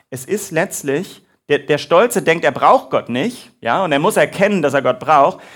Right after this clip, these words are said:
Und der Niedrige denkt, "Ich bin nichts wert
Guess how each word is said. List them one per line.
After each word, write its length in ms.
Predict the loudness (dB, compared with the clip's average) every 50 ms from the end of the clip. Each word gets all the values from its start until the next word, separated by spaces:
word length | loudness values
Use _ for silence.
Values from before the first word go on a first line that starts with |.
| -20 -12 _
Und 140 | -2 2 2
der 100 | 2 2
Niedrige 880 | 2 0 0 -2 -2 -4 -6 -6 -8 -6 -4 -2 -2 -2 -2 -4 -8 -12 -16 _ _ _ _ _ _
denkt, 380 | -2 -2 -2 -2 -6 -10 -16 -20 _ _ _ _ _ _ _ _ _ _ _ _ _ _ _
"Ich 160 | -20 -10 -8
bin 160 | -6 -6 -6
nichts 300 | -6 -8 -10 -12 -12 -8
wert 520 | -6 -4 -2 -2 -4 -4 -6 -12 -20 _